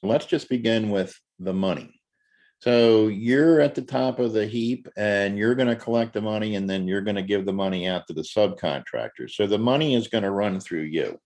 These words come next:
So I always like the idea of us collecting the money first and not relying on someone else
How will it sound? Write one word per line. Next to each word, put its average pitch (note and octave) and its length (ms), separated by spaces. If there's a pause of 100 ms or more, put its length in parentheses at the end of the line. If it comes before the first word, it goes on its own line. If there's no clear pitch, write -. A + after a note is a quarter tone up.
(400)
So G#2 720
I A2+ 240
always B2 320
like G#2+ 240
the G#2 160
idea F#2+ 640
of F2+ 500
us G2+ 480
collecting F#2 500
the F2 80
money D#2+ 400 (140)
first - 460 (460)
and G2+ 200
not G#2 280
relying G#2 720
on F2+ 240
someone F#2 460
else F2 600